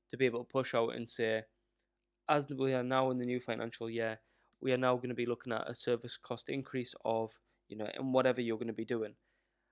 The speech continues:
And you might not wanna do this with everyone. Personally, I haven't. So I'm not sitting there with a hundred clients.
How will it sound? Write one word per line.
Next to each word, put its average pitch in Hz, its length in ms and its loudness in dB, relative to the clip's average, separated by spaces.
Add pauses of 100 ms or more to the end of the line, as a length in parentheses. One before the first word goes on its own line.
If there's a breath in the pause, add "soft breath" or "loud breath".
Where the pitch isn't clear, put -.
(140)
And 147 220 2
you 151 100 0
might 180 120 2
not 180 100 -4
wanna 180 140 -2
do 165 200 2
this 165 220 -2
with 151 80 -4
everyone. 165 320 -4 (180)
Personally, 147 520 0 (100)
I 123 140 4
haven't. 139 380 -4 (880)
So - 160 -2
I'm 123 100 0
not 123 140 -6
sitting 139 260 -2
there 131 120 2
with 127 120 -2
a 123 60 2
hundred 123 260 -6
clients. 117 480 -2